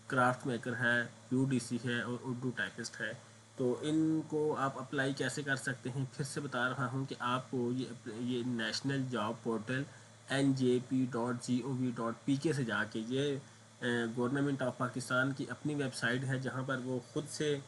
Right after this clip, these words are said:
jobs post करते हैं। किसी किस्म की कोई fake ऐसी fraud वाली बात नहीं है। और सबसे easy बात कि उसी website के अंदर से आप apply कर सकते हैं।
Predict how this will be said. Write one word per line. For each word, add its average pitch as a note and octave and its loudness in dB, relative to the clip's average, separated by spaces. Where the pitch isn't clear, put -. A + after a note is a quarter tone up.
jobs A#2+ 4
post B2 -2
करते B2 -2
हैं। C3+ 2
किसी C3+ -2
किस्म C3+ -2
की C3+ -2
कोई C3 -2
fake C3 0
ऐसी B2+ -4
fraud B2+ 0
वाली C3 0
बात A#2+ 0
नहीं C3+ 2
है। C3+ 0
और C3 -4
सबसे C3+ -4
easy C3+ 0
बात C3+ 0
कि C#3 -2
उसी D3 0
website C#3 2
के D3+ -2
अंदर C3+ 2
से C3 -4
आप B2 0
apply A2+ -2
कर A#2+ -2
सकते A2+ -8
हैं। A2+ -6